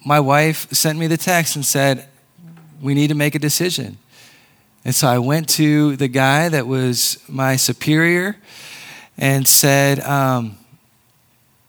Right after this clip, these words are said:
"I'm turning in my resignation. I'm here as long as you need me to make sure that it's a healthy transition. But I've been talking to him that there's maybe a potential that I was gonna go."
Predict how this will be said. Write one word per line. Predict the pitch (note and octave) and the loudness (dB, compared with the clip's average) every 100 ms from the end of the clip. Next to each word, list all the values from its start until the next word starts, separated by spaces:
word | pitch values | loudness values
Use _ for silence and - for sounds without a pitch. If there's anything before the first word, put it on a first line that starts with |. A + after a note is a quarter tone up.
| _ _ _ _ - - _ | _ _ _ _ -16 -16 _
"I'm | G#2+ A#2 | -14 -12
turning | A#2 - C3 C#3 | -8 -4 -2 0
in | C#3 C#3 C#3 C#3 C3+ - _ _ _ _ _ _ _ _ _ | 0 0 -2 -4 -8 -18 _ _ _ _ _ _ _ _ _
my | - B2 | -6 -4
resignation. | B2 C3+ D#3+ D3 B2 - D#3 G3+ - _ _ _ _ _ _ _ _ _ _ _ - | -2 -2 -2 -2 -2 -2 -6 -10 -16 _ _ _ _ _ _ _ _ _ _ _ -10
I'm | A#2 | -8
here | - - D3+ E3 F3+ G#3 | -8 -2 2 4 4 2
as | A3 D3+ C3+ | 0 -2 0
long | D3 D3+ | 0 0
as | D#3 E3+ | -2 -4
you | F#3+ | -4
need | D3 B2 | 0 0
me | A#2+ B2+ D3 D#3+ - | -2 -6 -6 -10 -12
to | - | -6
make | C3 C3+ | -4 -4
sure | - C3+ | -2 -2
that | B2+ | -4
it's | B2+ | -4
a | B2+ | -4
healthy | B2 B2 C#3+ | -4 -6 -8
transition. | - B2+ C#3 A2+ - A2+ A2+ - - - - _ _ _ _ _ | -8 -8 -8 -8 -10 -10 -14 -18 -20 -20 -20 _ _ _ _ _
But | B2+ | -2
I've | B2 | -2
been | A#2+ A#2 | -2 -4
talking | B2+ C3 C#3+ C3+ | 0 0 -2 -6
to | - | -4
him | C3+ C3 | -2 -4
that | A#2 | -6
there's | A#2+ A2 A2+ | -6 -6 -6
maybe | A2+ A2+ | -6 -6
a | A#2+ | -8
potential | A#2 - A#2+ - | -10 -10 -10 -12
that | A#2+ | -12
I | A#2+ | -12
was | A#2+ | -12
gonna | - A#2+ | -14 -14
go." | - - C#3+ | -12 -12 -14